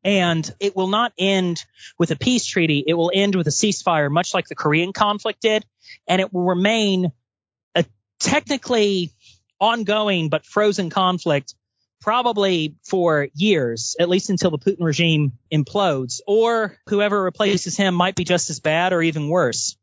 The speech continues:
So we'll see how things go on. But to my mind, I think it's just absolutely correct that Ukraine should strive to recapture Crimea. I think they have the legal right. I think they have the moral right.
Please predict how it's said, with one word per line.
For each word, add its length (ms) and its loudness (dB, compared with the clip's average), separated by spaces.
So 120 -2
we'll 60 0
see 160 0
how 140 2
things 280 -4
go 140 0
on. 220 0
But 240 -2
to 140 0
my 260 0
mind, 360 0
I 120 0
think 180 -2
it's 120 -6
just 280 0
absolutely 480 -2
correct 540 -2
that 340 -2
Ukraine 360 0
should 180 -2
strive 480 -2
to 100 -4
recapture 500 -2
Crimea. 580 0
I 140 -2
think 240 -6
they 100 2
have 180 0
the 80 -2
legal 320 0
right. 280 0
I 80 -2
think 180 -4
they 80 0
have 80 2
the 80 -2
moral 320 2
right. 380 0